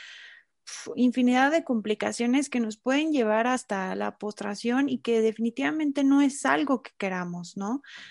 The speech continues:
Entonces, te digo, la sarcopenia tiene mucho que ver con el, con el síndrome de caídas y, y cuando se combina con, con la obesidad sarcopénica,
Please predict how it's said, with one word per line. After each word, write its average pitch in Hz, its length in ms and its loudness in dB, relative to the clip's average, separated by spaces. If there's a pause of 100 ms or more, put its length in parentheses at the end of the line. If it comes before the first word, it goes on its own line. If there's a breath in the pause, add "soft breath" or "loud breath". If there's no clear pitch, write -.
(120 loud breath)
Entonces, 254 800 2 (360)
te 254 100 4
digo, 233 220 4
la 226 120 2
sarcopenia 240 460 0
tiene 269 180 4
mucho 247 320 2
que 214 140 -4
ver 208 160 -4
con 208 200 -6
el, 190 160 -10
con 190 300 -6
el 196 140 -8
síndrome 233 420 0
de 196 140 -4
caídas 196 560 -4 (440 loud breath)
y, 277 460 6
y 269 80 0
cuando 277 300 4
se 269 160 -2
combina 285 400 0 (100)
con, 220 560 2
con 226 240 -2
la 214 100 0
obesidad 214 580 -4
sarcopénica, 202 1080 -6